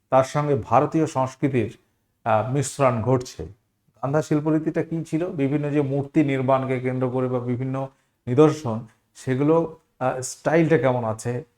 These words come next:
সেটাই হচ্ছে গান্ধার শিল্পরীতি। মূলত গ্রিক স্থাপত্য এবং রোমান, এদের এবং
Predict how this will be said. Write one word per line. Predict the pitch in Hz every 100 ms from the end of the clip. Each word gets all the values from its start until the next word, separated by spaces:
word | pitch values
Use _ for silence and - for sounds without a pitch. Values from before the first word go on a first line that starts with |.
| _
সেটাই | - - 139 156
হচ্ছে | 143 143 139
গান্ধার | 120 117
শিল্পরীতি। | 113 131 131 143 139 151 160 - _ _
মূলত | 135 135
গ্রিক | 151 104 113 165 160 - - _ _ _
স্থাপত্য | - 127 135 147 147 151 151 - _ 131
এবং | 127 117
রোমান, | 117 147 135 98 90 - -
এদের | 139 156 151 - -
এবং | 135 139